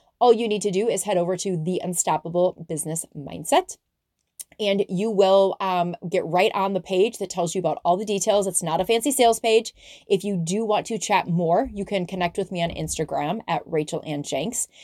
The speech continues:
and give me the word program in the D Ms, and I will reach out to you and we can discuss the program a little bit more and set up a call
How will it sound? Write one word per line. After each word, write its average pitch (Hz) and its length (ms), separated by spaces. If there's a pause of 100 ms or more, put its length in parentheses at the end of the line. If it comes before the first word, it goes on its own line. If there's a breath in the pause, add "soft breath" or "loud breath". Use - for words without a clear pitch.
(280 loud breath)
and 196 140
give 190 120
me 196 80
the 196 100
word 180 240
program 190 560
in 190 120
the 180 80
D 165 200
Ms, 185 320
and 185 120
I 165 80
will 165 100
reach 165 280
out - 180
to - 120
you 220 60
and 190 80
we 160 80
can 180 140
discuss 170 340
the 160 100
program 175 360
a 165 40
little 160 200
bit 165 160
more 240 380
and 180 140
set 170 160
up 160 100
a 165 60
call 170 440